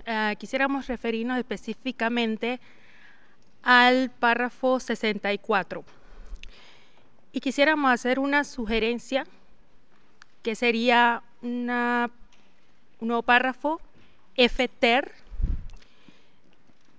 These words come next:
y la presentaríamos en inglés de la siguiente manera. En-,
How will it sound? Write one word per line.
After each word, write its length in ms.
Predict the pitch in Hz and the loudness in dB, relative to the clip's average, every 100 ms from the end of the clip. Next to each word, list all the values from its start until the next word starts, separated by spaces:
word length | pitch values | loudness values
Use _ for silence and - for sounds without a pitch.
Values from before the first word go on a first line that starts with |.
| - - | -16 -2
y 60 | |
la 120 | 247 240 | 0 2
presentaríamos 600 | 247 233 226 254 269 240 | 0 0 0 2 2 0
en 120 | 214 | 0
inglés 360 | 202 202 202 | -2 -4 -6
de 100 | 226 220 | -6 -4
la 80 | |
siguiente 320 | 190 208 202 196 | -4 -4 -4 -4
manera. 360 | 190 185 139 - - - - - - - - - - - - - - - - - - - - - - - | -4 -4 -8 -12 -20 -20 -20 -20 -20 -20 -20 -20 -20 -20 -20 -20 -20 -20 -20 -20 -20 -20 -20 -20 -18 -4
En-, 180 | 240 | -4